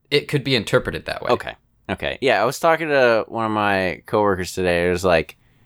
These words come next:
Speaker 2: "Oh, yeah, I didn't catch that. It was just, it just seemed like he just wasn't interested."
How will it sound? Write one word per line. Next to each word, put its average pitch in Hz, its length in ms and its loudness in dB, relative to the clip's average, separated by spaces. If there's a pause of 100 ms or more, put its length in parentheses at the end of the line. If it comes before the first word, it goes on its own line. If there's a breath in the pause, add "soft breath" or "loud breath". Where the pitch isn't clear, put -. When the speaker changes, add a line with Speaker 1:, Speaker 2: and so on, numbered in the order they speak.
(140)
Speaker 2:
"Oh, 165 100 2
yeah, 165 180 4
I 151 60 4
didn't 147 180 -2
catch 131 240 -2
that. 95 200 -2
It 92 40 -2
was 92 120 -10
just, - 260 -12
it 98 100 -10
just - 380 -12
seemed 98 200 -4
like 90 240 -2
he 92 120 -4
just 87 160 -8
wasn't 87 260 -2
interested." 76 540 -4